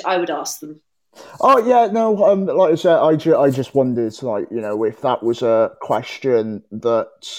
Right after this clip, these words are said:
Speaker 2: um, you may have come up against or anybody else may have come up against,
Speaker 1: Not that I'm
Speaker 2: um,
Speaker 1: aware of. Only when I've been applying for,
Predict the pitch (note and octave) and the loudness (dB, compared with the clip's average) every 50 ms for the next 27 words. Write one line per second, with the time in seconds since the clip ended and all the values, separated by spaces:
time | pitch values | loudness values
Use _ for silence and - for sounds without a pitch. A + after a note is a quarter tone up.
0 | - - - _ _ _ _ _ _ _ _ _ _ _ _ _ _ _ - - | -18 -20 -20 _ _ _ _ _ _ _ _ _ _ _ _ _ _ _ -6 -4
1 | A#2 A#2 G#2+ A2 A2 A2 G#2 G#2 - - A2 A#2 A2+ A2 G#2 G#2 G#2 G#2 G#2 - | -2 0 0 0 -2 -4 -6 -10 -10 -8 -8 -6 -6 -6 -6 -6 -6 -6 -6 -8
2 | - A#2+ F2 G2 G2 - G2+ - A#2+ G2 G#2 F#2+ G#2+ - - G#2 G2+ G2 G2 G2 | -10 -10 -10 -10 -10 -12 -10 -10 -8 -8 -8 -10 -14 -12 -8 -8 -6 -6 -6 -8
3 | G2+ F2+ G#2 G2 G#2 G#2 F#2+ G#2+ A#2+ - - - G#2+ F#2+ G2 G2+ G2+ - - G#2+ | -8 -6 -4 -2 0 0 0 -2 -4 -6 -10 -8 -4 -2 -2 -2 -4 -4 -6 -6
4 | F2+ F#2+ F#2 - - G#2 - - - F#2 F#2+ F#2 - - - - - - - - | -4 -4 -4 -4 -6 -8 -6 -6 -6 -6 -8 -12 -14 -16 -16 -16 -16 -18 -20 -14
5 | C4+ D4 F#4 F#4 F#4+ - - - D#4 D4+ D4+ D4+ D4 C#4 C4+ C4 - - D4+ E4+ | -8 -4 -2 -2 -2 -2 -2 -2 -2 0 0 0 2 0 0 0 -2 -2 0 0
6 | F4 F4+ E4+ E4+ E4+ D#4+ D#4+ D#4 D#4 D4 C#4 C#4 C#4+ C#4 C#4+ C4+ C4 B3+ A#3+ B3 | 2 2 2 2 2 0 0 -2 -2 -2 -4 -4 -4 -2 -2 -2 -2 -2 -4 -4
7 | - C4 A#3+ A#3 A#3 A3+ | -4 -2 0 2 2 2